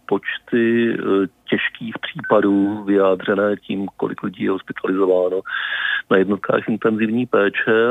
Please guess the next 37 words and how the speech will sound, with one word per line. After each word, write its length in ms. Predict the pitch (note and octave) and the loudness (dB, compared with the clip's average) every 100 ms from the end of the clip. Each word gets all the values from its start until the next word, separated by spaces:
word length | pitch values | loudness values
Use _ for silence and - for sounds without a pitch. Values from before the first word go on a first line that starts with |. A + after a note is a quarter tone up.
| B2+ | 0
a 40 | A#2 | -2
to, 120 | C3 A2+ - | -4 -6 -2
co 140 | C3+ | 0
nijak 320 | B2+ B2 B2 | 0 -2 -4
zvlášť 380 | A#2 A#2+ B2 - | -4 -2 -2 -2
neklesá, 520 | A#2+ - A#2+ - A#2 | -6 -4 -4 -2 -2
jsou 140 | A2+ B2+ | 0 -4
taky 220 | B2 - | -8 -8
počty 400 | C3 A#2+ - - | -10 -10 -8 -2
denních 380 | A2+ A2 A#2 A#2 | -2 -2 -4 -6
úmrtí. 580 | - G2 F#2+ - - A2+ | -6 -2 -4 -4 -6 -2
Ono 140 | G2 | 0
to 100 | A2+ | 0
má 160 | C3 B2+ - | 0 0 0
svou 240 | C#3 C#3+ - - | -2 -2 -2 -2
logiku, 540 | G2+ G2+ - - F2 | 0 -2 -4 -4 -4
protože, 1000 | - F2+ - G#2 G2 G2 A2 G#2+ A2 G#2+ | -2 -4 -4 -2 -2 0 2 4 4 2
eh, 1300 | - F#2+ F#2+ F#2 F#2 F2+ - - - - - - A2+ | -2 -4 -2 0 0 -2 -8 -20 -20 -20 -20 -8 -2
jak 160 | G2 - - - | -2 -2 -12 -12
všichni 380 | - - - A2 | -10 -8 -4 -2
víme, 280 | G2+ G2+ G#2 - - - - | 0 4 2 2 -2 -2 0
nějakou 360 | F#2 F2+ G#2 G2+ | 2 2 2 2
dobu 220 | G2 G#2+ | 0 -2
trvá, 600 | - G2 F#2+ F2 F2 F#2 | -2 0 2 4 4 2
než 140 | F#2+ - - | 0 -4 -8
se 80 | G#2 | -6
ta 140 | F2 | -2
nemoc 260 | F2+ F#2 F#2+ - | -2 -2 -4 -4
naplno 680 | E2+ - G2 F#2 F#2 F#2+ - - A2+ A2+ | -4 -2 -2 0 0 -2 -4 -8 -6 -2
rozvine, 680 | F#2+ E2+ F2 F2 E2+ E2+ F#2+ | 0 0 0 2 2 2 2
a 140 | - F#2+ - | 0 -2 -4
ty 60 | |
vysoké 440 | G2+ - A#2+ A#2+ A#2+ | -6 -4 -2 -2 -2
počty 300 | A2+ - A#2+ | -6 -4 -4
nových 260 | A2+ B2 | -4 -10
případů, 440 | - - - A#2+ A#2+ | -14 -8 -2 0 -2
které 360 | - - G2+ | -2 2 2